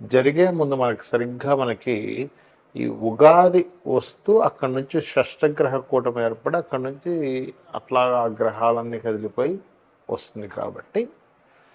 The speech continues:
మీన రాశిలో ఎప్పుడైతే ఇన్ని గ్రహాలు కలయికై దాని తర్వాత శని రాహులు రెండు మిగులుతున్నాయో, ఇది పర్టికులర్‌గా ఏంటంటే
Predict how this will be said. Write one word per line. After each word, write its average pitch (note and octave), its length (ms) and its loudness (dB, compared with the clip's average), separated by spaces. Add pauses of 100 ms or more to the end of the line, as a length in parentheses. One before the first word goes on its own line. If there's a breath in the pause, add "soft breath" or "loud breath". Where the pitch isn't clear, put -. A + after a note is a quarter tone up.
(320 soft breath)
మీన D#3 260 -2
రాశిలో E3 500 2
ఎప్పుడైతే C#3+ 540 -2
ఇన్ని C3 440 -4 (100)
గ్రహాలు C3 480 2
కలయికై A#2+ 680 0
దాని A2+ 240 -4
తర్వాత A2 240 -2
శని A2 260 -10
రాహులు G#2+ 380 -2
రెండు G#2+ 340 -4
మిగులుతున్నాయో, G2+ 1080 -8 (460)
ఇది A2 520 -6
పర్టికులర్‌గా G#2+ 600 -8
ఏంటంటే G#2+ 600 -8